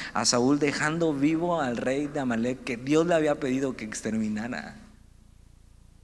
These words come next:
Eso se llama obediencia selectiva, lo que traducido es desobediencia.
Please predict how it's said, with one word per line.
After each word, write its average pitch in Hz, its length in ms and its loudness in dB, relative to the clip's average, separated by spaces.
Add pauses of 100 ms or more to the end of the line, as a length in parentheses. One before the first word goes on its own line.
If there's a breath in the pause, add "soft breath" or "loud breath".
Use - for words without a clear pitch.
(720 loud breath)
Eso 156 380 0
se 139 180 0
llama 127 380 4
obediencia 123 720 2
selectiva, 113 680 -2 (2000)
lo 110 100 0
que 110 140 -2
traducido 117 580 0
es 123 280 -2 (500 loud breath)
desobediencia. 98 880 -6